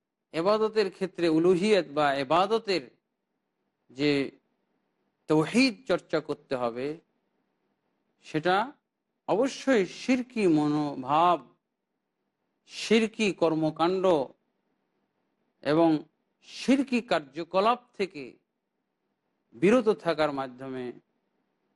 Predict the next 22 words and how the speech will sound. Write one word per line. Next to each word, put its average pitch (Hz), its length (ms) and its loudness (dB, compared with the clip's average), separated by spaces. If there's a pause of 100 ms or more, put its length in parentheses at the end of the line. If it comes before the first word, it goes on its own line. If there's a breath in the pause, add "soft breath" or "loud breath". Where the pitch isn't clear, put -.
(220)
সম্ভব। 131 580 -4 (1600)
যদি 180 240 2
আমরা 202 400 2 (640)
শিরকি 240 460 -4
কর্মকাণ্ড 170 720 0
থেকে 139 420 -10 (420)
বিরত 160 360 0
না 135 280 0
থাকতে 156 380 -8
পারি, 113 280 -10 (600)
তাহলে 156 360 2
এই 147 240 -2
তাওহীদ 175 640 -6
ক্ষুণ্ণ 147 280 -6
হয়ে 123 280 -12
যাবে। 107 300 -18 (1080)
তাই 180 140 0
তো 190 120 2
আল্লাহ 190 280 2
তাবারক 180 360 -2
ওয়া 170 100 -4
তাআলা 156 340 0